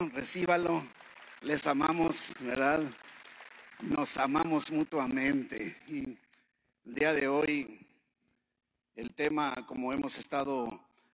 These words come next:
anunciando en nuestras redes, la iglesia visible e invisible.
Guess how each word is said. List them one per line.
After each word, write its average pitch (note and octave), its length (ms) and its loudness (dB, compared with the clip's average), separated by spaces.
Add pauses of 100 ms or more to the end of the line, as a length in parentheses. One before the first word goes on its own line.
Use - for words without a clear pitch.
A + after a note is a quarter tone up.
(140)
anunciando C#3+ 840 0
en C3+ 80 -2
nuestras B2+ 360 -2
redes, D3 600 0 (640)
la B2+ 120 -2
iglesia F3 760 2
visible D#3 1080 -2
e C#3 460 -2
invisible. C3 1400 -4